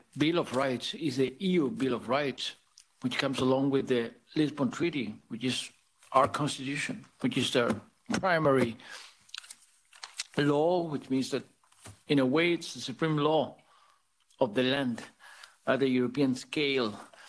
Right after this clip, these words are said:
and with the same validity of the Treaty of Lisbon itself,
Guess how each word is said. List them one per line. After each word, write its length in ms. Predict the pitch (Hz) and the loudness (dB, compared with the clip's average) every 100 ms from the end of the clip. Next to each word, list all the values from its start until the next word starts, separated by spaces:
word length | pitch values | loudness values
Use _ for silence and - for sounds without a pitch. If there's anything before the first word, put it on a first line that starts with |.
| - _ - | -20 _ -4
and 240 | 139 135 127 | -2 0 0
with 100 | 117 | 0
the 80 | 113 | 0
same 260 | 151 151 | -2 -2
validity 680 | 147 135 143 151 151 160 160 | 2 2 2 0 -4 -2 0
of 160 | 147 - | 0 -2
the 280 | 117 107 104 - _ - | -2 -2 -6 -16 _ -10
Treaty 280 | - 151 139 | -2 0 2
of 100 | 139 | 0
Lisbon 460 | 123 143 - 131 127 | 2 0 0 -2 -2
itself, 720 | 107 - - 170 190 - - | -8 -10 -4 0 0 -2 -12